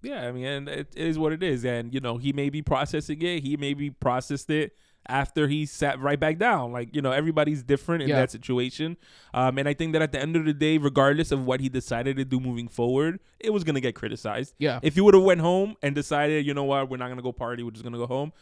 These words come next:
Speaker 1: that would've been criticized.
Speaker 2: Yeah.
Speaker 1: If he went to party, it got criticized. If he went to a church, he would've got <laughs> criticized. He, you know,
Speaker 2: Yeah.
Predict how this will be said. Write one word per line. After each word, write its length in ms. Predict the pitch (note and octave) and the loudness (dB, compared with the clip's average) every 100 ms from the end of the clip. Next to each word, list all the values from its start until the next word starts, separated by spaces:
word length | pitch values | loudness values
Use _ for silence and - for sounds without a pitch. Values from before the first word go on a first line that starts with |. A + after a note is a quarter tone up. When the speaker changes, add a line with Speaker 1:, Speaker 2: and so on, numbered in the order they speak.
| _ - - | _ -20 -6
Speaker 1:
that 260 | C3 C#3 | 0 2
would've 180 | C#3 B2+ | 0 -2
been 140 | A2+ G#2+ | -8 -10
criticized. 540 | G#2+ - E2+ - - | -12 -12 -14 -14 -4
Speaker 2:
Yeah. 80 | G#3+ | -2
Speaker 1:
If 60 | - | 0
he 180 | C3+ C3 | 0 0
went 240 | C#3 E3 | 0 -2
to 100 | D#3+ | 0
party, 460 | C#3 B2 A2+ G#2+ F#2+ | 2 2 2 -4 -6
it 100 | C3 | -4
got 220 | B2 A2 | -4 -6
criticized. 640 | - G#2+ A2+ A2 G2+ A2 A#2+ | -6 -6 -6 -6 -6 -8 -4
If 220 | B2+ - | -6 -4
he 120 | C3 | -6
went 340 | C3+ C#3 C#3 - - - | -4 -4 -4 -8 -18 0
to 140 | D#3 | 2
a 40 | D3+ | 4
church, 420 | D#3+ F#3+ - - | 4 2 2 2
he 100 | D#3 | 4
would've 180 | D3 C#3+ | 4 0
got 160 | - | -4
<laughs> 0 | |
criticized. 560 | - C3 B2+ C3 A#2+ B2 | -4 -6 -4 -4 -4 -2
He, 60 | |
you 160 | C#3 D#3+ | 0 2
know, 100 | C#3 | 4
Speaker 2:
Yeah. 140 | B2+ | 2